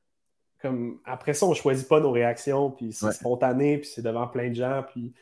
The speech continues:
Speaker 1: c'est une femme aussi, tu sais, fait que ça a, euh, ça a une autre, euh,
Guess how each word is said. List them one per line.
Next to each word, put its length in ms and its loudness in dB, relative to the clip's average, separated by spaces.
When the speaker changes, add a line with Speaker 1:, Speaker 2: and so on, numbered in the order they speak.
Speaker 1:
c'est 160 -6
une 80 -4
femme 400 6
aussi, 460 -6
tu 80 -6
sais, 60 -4
fait 160 -4
que 60 -10
ça 140 2
a, 40 4
euh, 560 2
ça 180 2
a 20 4
une 260 2
autre, 300 2
euh, 340 0